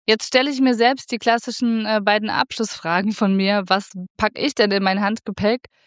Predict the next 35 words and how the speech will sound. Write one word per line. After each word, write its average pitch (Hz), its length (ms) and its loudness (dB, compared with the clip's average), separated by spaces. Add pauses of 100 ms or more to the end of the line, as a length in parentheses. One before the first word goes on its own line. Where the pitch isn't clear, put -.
(200)
Auf 190 120 2
jeden 277 220 2
Fall, 233 240 2
wenn 208 140 -2
ich 220 80 -8
in 226 100 -2
zwei 214 300 0
Wochen, 240 380 2
ähm, 214 440 -2
wieder 226 180 2
nochmal 208 280 0
nach 202 120 2
Mailand 202 380 2
fliege, 202 420 0
nehme 220 360 2
ich 202 340 -6
auf 190 300 -2
jeden 220 840 -2
Fall 190 380 2
nochmal 202 320 2
meine 185 240 0
geteilte 202 420 -2
Deutschlandflagge 160 720 -2
mit. 175 220 -4 (540)
Denn 180 200 2
die 220 200 -2
hat - 140 -2
mir 202 160 -6
wirklich 202 320 -6
viel, 311 220 -4
viel 269 160 0
Aufmerksamkeit 196 800 0
beschert 196 520 0 (340)
und 254 240 2
Liebe. 190 440 0